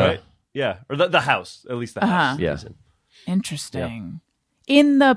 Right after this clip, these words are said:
Speaker 2: play, is it someone who is over, like, do they have someone
Speaker 1: That's
Speaker 2: in a
Speaker 1: a,
Speaker 2: fat
Speaker 1: I don't
Speaker 2: suit
Speaker 1: know.
Speaker 2: or no?
Speaker 1: I don't know. I don't
Speaker 2: I feel
Speaker 1: know
Speaker 2: like
Speaker 1: how
Speaker 2: it, I feel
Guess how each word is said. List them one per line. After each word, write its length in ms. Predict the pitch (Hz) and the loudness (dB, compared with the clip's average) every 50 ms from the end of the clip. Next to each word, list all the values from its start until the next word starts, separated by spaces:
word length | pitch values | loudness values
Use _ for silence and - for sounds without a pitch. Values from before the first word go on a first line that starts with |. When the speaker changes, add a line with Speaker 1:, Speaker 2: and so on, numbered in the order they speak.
| - | 0
Speaker 2:
play, 720 | - - - - 208 190 196 208 233 247 277 311 330 320 - _ | -6 -12 -2 2 4 4 4 4 2 0 0 -2 -6 -8 -6 _
is 180 | - 214 196 | 0 0 2
it 140 | 220 214 - | 2 0 0
someone 640 | - - 226 208 208 202 196 196 196 196 196 190 190 | 0 0 2 2 4 4 4 4 4 4 4 2 0
who 320 | 180 - 196 185 180 175 | 0 0 0 0 0 0
is 260 | - 185 180 165 170 - | 0 0 -2 -2 -2 0
over, 380 | - 180 165 160 165 165 147 - _ _ - - 185 190 | 0 0 0 0 -2 -2 -2 -4 _ _ -12 -12 -2 -2
like, 120 | 202 175 | -2 0
do 60 | - 202 | 2 2
they 80 | 196 | 4
have 180 | 220 202 208 175 | 4 4 4 2
someone 200 | - 180 180 170 | 2 -2 0 0
Speaker 1:
That's 180 | 170 226 359 - | 0 0 2 2
Speaker 2:
in 60 | 254 | 2
a 40 | 175 | 2
Speaker 1:
a, 20 | - | 4
Speaker 2:
fat 80 | - | 4
Speaker 1:
I 40 | 269 | 4
don't 140 | 339 - - | 4 4 4
Speaker 2:
suit 40 | 330 277 | 4 2
Speaker 1:
know. 20 | - | 2
Speaker 2:
or 60 | - | 2
no? 400 | 175 160 151 135 120 120 147 185 - _ | 0 0 0 0 0 -2 -4 -6 -10 _
Speaker 1:
I 80 | 131 | -10
don't 100 | 139 151 | -8 -6
know. 180 | 156 147 104 - - _ _ _ _ _ _ _ _ _ _ _ _ _ _ | -6 -8 -10 -10 -14 _ _ _ _ _ _ _ _ _ _ _ _ _ _
I 80 | - 110 | -10 -8
don't 80 | 117 | -4
Speaker 2:
I 20 | 123 | -2
feel 20 | |
Speaker 1:
know 60 | 120 | 0
Speaker 2:
like 120 | 107 104 110 | 0 2 2
Speaker 1:
how 60 | 110 | 0
Speaker 2:
it, 40 | 107 | 0
I 60 | 104 | 0
feel 120 | 104 98 | -2 -6